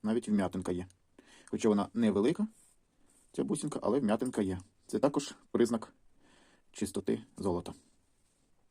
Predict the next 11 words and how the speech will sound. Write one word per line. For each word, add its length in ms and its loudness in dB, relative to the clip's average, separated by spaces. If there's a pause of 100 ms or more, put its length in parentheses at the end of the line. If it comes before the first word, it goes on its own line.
(2250)
Навіть, 400 4 (520)
навіть 220 4
бури 260 6
нема. 260 4 (1300)
А 100 -6
ні, 120 2
трішки 300 2
є. 200 0 (540)
Трішки 280 -4
бури 200 0
є. 160 0